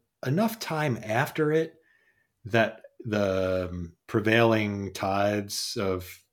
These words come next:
you know, aesthetics and culture had shifted and everybody was outraged.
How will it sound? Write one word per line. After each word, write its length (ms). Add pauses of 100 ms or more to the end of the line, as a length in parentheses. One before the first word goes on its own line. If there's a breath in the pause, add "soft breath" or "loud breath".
you 100
know, 220
aesthetics 640
and 480
culture 440
had 240
shifted 520
and 160
everybody 400
was 180 (180)
outraged. 800